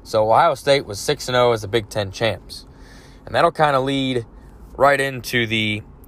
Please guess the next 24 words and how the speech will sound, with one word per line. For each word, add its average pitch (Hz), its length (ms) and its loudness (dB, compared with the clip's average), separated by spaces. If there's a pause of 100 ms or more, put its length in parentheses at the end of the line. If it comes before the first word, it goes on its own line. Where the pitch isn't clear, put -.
(140)
uh, 104 120 -8
final 139 640 2 (420)
college 143 380 2
football 117 420 2
playoff 117 480 2
rankings, 92 500 -8
which 110 220 -6
were 113 120 -2
released 107 420 -4
the 113 120 -2
other 101 180 0
day. 101 300 0 (2000)
Coming 175 240 0
in 165 100 4
at 165 100 -2
number 147 200 0
one, 143 440 2 (160)
to 113 100 -12
nobody's 139 340 0
surprise, 135 520 2
the 110 120 0
Alabama 123 460 2
Crimson 113 460 -8
Tide. 104 340 -4